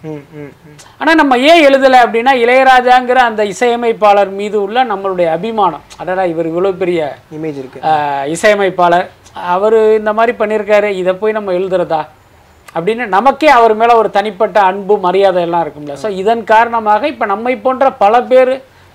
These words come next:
Speaker 2: இந்த அபிமானம் காரணமாக இந்த செய்தியை மக்கள்கிட்ட கொண்டு போகாம இருந்திருப்பாங்க. அதனால் இளையராஜா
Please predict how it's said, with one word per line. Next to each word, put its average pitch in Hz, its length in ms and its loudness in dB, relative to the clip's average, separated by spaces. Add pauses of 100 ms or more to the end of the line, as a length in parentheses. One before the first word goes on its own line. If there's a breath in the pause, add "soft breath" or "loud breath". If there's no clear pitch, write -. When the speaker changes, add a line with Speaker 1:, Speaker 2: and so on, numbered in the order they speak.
(220 loud breath)
Speaker 2:
இந்த 247 240 2
அபிமானம் 294 520 4
காரணமாக 233 560 2
இந்த 247 160 0
செய்தியை 240 400 0
மக்கள்கிட்ட 202 540 -2
கொண்டு 190 260 -4
போகாம 185 400 -2
இருந்திருப்பாங்க. 180 500 -4
அதனால் 247 560 2
இளையராஜா 226 680 2